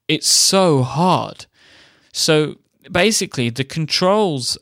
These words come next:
uh, you know, are, are weird again, like Octodad. Um, you basically, you, you have one arm, um,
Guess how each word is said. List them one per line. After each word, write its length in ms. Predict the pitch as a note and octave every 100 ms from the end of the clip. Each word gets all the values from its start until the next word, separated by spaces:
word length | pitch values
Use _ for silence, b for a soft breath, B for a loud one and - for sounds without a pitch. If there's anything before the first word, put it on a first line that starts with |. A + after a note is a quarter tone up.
| -
uh, 120 | C3
you 160 | - D3
know, 220 | C3+ A#2
are, 340 | A2+ B2 B2 -
are 220 | A#2+ A2+
weird 420 | A#2 D3 A2+ A2
again, 400 | G#2+ G#2+ A2 G#2+
like 220 | A2 B2
Octodad. 680 | B2+ - - G#2 G2 G#2 B2 B B B B -
Um, 440 | B2 A#2+ A2 G#2
you 140 | G#2+ C3
basically, 560 | D#3+ E3+ C#3 - B2+
you, 500 | A#2 B2+ A#2 A2+ A2+ b b b b b b b _ _ _ _ -
you 120 | C3
have 240 | C#3 B2
one 240 | C#3+ E3+ D#3+
arm, 500 | D3+ C#3+ G#2+ A2+ - _ _ _ _ _ _ _ _
um, 640 | A2+ G#2+ A2 A2 A2 A2